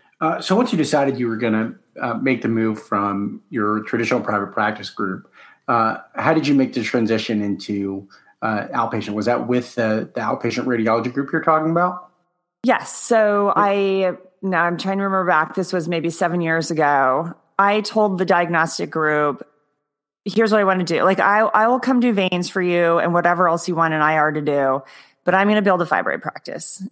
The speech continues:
Speaker 2: And, um, I'm gonna do it one way or the other. So why don't I work for you, you know, two days a week? I'll do your veins,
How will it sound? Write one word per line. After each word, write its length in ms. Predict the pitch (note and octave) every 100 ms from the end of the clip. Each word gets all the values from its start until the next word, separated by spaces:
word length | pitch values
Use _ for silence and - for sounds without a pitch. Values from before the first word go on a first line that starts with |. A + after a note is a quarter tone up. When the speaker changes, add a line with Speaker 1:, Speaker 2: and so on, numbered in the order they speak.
| -
Speaker 2:
And, 680 | F3+ D#3+ D#3 D3+ D3+ D3 D3 _ _ _ _ _ F3
um, 480 | D#3+ D3+ C#3+ C#3
I'm 100 | -
gonna 140 | F#3 G#3
do 80 | A3
it 80 |
one 100 | G3+
way 80 | G3
or 80 | F#3+
the 100 | F3
other. 360 | D3+ D3+ D3 D#3
So 120 | E3+
why 140 | E3
don't 120 | F#3+
I 80 | G#3+
work 240 | F#3 E3+ -
for 140 | F#3+
you, 640 | E3 D#3+ D3+ D3+ D3+ D#3 - -
you 80 | D#3+
know, 140 | D3
two 200 | C#3+ C4
days 220 | C4+ C4+
a 60 | C#4
week? 480 | F3+ E3 E3 E3 F3+
I'll 100 | F3+
do 120 | G3
your 180 | G#3+ G3
veins, 720 | E3+ E3 E3 E3 E3 E3